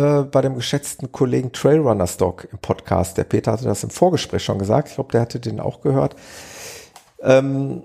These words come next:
der Trailrunners Doc, der Sascha, der war auch beim Schlemm und der, äh, hat im Gegensatz zu mir, ähm, beim Laufen gepodcastet und ich komm da recht häufig zu Wort und,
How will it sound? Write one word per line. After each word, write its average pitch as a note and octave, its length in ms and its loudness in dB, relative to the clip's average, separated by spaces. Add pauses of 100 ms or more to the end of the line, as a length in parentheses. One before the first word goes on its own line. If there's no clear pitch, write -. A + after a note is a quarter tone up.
(220)
der B2+ 360 -2
Trailrunners G3+ 640 2
Doc, F3+ 180 0
der - 100 4
Sascha, E3+ 480 0
der C#3+ 280 2
war C#3 260 2
auch D#3 160 0
beim D#3+ 200 0
Schlemm D3+ 560 0
und B2 440 -6
der, D3+ 560 2
äh, C#3 380 -2
hat - 300 -2
im - 500 -12
Gegensatz A#2+ 480 -2
zu A2 100 -4
mir, C3 520 4 (360)
ähm, A2 420 2 (140)
beim B2 200 4
Laufen B2 440 2
gepodcastet - 840 -4
und G2+ 120 -6
ich - 120 -10
komm C3+ 200 -2
da A#2 140 4
recht G#2+ 300 -2
häufig A2+ 460 0
zu F#2+ 240 -4
Wort A2+ 420 4
und, F#2+ 340 -8